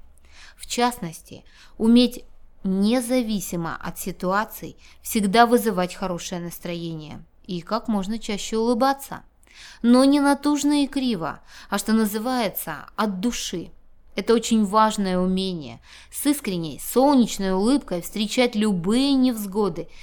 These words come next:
и преодолевать все возможные трудности. Как показывает опыт,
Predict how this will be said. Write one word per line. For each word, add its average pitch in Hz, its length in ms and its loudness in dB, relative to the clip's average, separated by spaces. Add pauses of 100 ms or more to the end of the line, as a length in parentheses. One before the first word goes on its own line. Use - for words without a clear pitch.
(220)
и 233 100 2
преодолевать 226 800 4
все 233 340 0
возможные 190 720 0
трудности. - 680 -12 (460)
Как 180 180 -6
показывает 190 600 -2
опыт, 214 340 -6